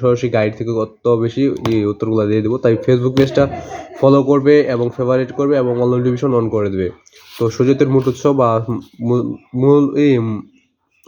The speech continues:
শরীয়তের মোট উৎসগুলোর নাম লেখো বা শরীয়তের উৎসগুলোর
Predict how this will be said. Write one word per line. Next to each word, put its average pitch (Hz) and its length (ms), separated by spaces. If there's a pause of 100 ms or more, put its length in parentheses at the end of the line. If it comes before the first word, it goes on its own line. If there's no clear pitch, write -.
শরীয়তের 151 420
মোট 165 140 (140)
উৎসগুলোর 156 600
নাম 151 120 (100)
লেখো 156 220 (100)
বা 143 60 (100)
শরীয়তের 147 380 (1900)
উৎসগুলোর 151 480